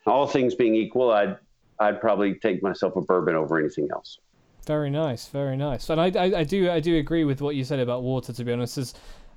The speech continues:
Speaker 2: uh, as much as I love, like, I'm, I'm t-, terrible. I really, really like my Coca-Cola, and I don't, I don't like that I like it, and I try and limit myself a lot. But it is something I really enjoy. But water, I gotta say,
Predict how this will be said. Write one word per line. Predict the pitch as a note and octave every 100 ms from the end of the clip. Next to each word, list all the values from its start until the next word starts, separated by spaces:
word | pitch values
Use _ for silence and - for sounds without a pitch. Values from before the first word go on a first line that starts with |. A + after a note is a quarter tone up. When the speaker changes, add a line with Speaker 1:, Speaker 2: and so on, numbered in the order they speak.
| -
Speaker 2:
uh, | C#3 C#3
as | C#3+
much | F#3 C#3
as |
I | D#3
love, | C#3 C#3+ C3
like, | D3+ D3+
I'm, | D#3 -
I'm | D3 C#3+ D3+
t-, | D#3+ - - -
terrible. | - D#3 C#3+ C3
I | B2+
really, | B2+ C3+ C3 C3
really | C3+ C#3 B2+
like | B2+ C3
my | B2+
Coca-Cola, | B2 B2+ B2 - B2+ A#2+ A#2+ C3
and | A#2+ C#3
I |
don't, | B2 C#3 C3+
I | C3+
don't | D3 D3
like | D3 D3+ -
that | B2
I | A#2+
like | A#2 -
it, | C3
and | B2+
I |
try | B2 D3 C3
and | C3
limit | C3+ C#3
myself | B2+ C3 A#2+
a | B2
lot. | B2 B2 A#2+
But | B2+ B2 - - -
it | C3+ D3
is | C3+ B2+
something | C3 B2 A#2+
I |
really | A#2+ A#2+ A#2+
enjoy. | A#2+ C3+
But | B2 D#3
water, | C#3+ F3 E3+ D3+
I | C#3
gotta | D#3+ C#3
say, | D3 C3+